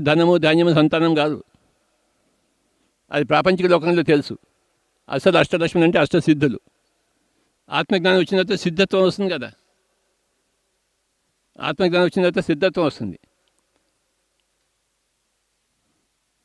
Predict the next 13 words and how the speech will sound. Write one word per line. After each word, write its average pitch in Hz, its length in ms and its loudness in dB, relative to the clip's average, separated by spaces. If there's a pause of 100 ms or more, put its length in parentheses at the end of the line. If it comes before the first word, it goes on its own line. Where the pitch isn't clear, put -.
(240)
సిద్ధత్వం 160 360 2 (120)
అంటే 190 140 -2 (180)
అష్టలక్ష్ములు, 151 720 2 (1040)
అష్ట 156 140 -2 (160)
ఐశ్వర్యాలు, 143 580 0 (280)
అష్టసిద్ధులు. 135 640 0 (1600)
ఏమిటా 147 300 0
సిద్ధం 165 260 2
కోసం 160 200 -2
చెప్పండి. 160 320 -2
అణిమ, 175 220 2 (1300)
మహిమ, 165 300 2 (1080)
గరిమ, 170 320 2